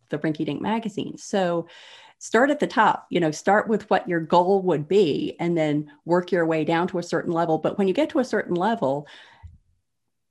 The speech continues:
don't necessarily keep banging away at it. Maybe put it aside and come back to it later. And you might come back to it later and revise it in a way that makes it more appealing.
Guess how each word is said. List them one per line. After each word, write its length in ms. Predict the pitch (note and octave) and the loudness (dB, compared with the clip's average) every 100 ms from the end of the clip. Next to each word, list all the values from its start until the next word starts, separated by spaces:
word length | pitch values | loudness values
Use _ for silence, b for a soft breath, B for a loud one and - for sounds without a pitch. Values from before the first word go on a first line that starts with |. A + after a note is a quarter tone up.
| _ _ _ - _ _ | _ _ _ -20 _ _
don't 220 | F3 A3+ D4 | 4 4 4
necessarily 540 | C#4+ B3 - A3+ G3 | 0 -2 -2 0 -2
keep 260 | - E3+ - | -2 -4 0
banging 340 | F3 E3+ D#3 | 2 2 0
away 360 | D3 D#3 G#3+ G#3+ | 0 0 2 2
at 120 | C#3 | 0
it. 120 | - | 0
Maybe 280 | E3+ F#3 G3+ | 0 0 -2
put 240 | - G#3 | -4 -4
it 80 | E3 | -2
aside 500 | D3 - G3+ G#3 F3+ | -4 -4 -2 -2 -2
and 120 | E3 | -2
come 160 | F3 D#3 | -4 -2
back 240 | D3+ D#3 | -4 -4
to 120 | - | -6
it 100 | D#3 | -6
later. 360 | D#3 F#3 F#3 C#3 | -2 -2 0 -2
And 180 | C#3 E3 | 0 0
you 100 | F3 | 2
might 200 | F3+ - | 0 -2
come 160 | F3 | -4
back 240 | D#3+ D#3 D#3 | -2 -2 -4
to 140 | D#3+ | -6
it 100 | - | -4
later 440 | D#3+ D#3 D#3 D3 - | -4 -4 -2 -4 -6
and 280 | D#3+ D3+ D3 | -6 -4 -4
revise 420 | D3+ E3+ E3+ F3+ | -2 2 2 2
it 100 | F3+ | 0
in 120 | E3 | -2
a 40 | D#3 | -2
way 140 | D3+ | -2
that 140 | D3+ - | -4 -4
makes 240 | D3+ - | -6 -6
it 100 | - | -8
more 300 | E3 D3+ C#3+ | -4 -2 -2
appealing. 680 | - - E3 D#3 D3 C#3+ C#3+ | -6 -4 -4 -2 -4 -4 -6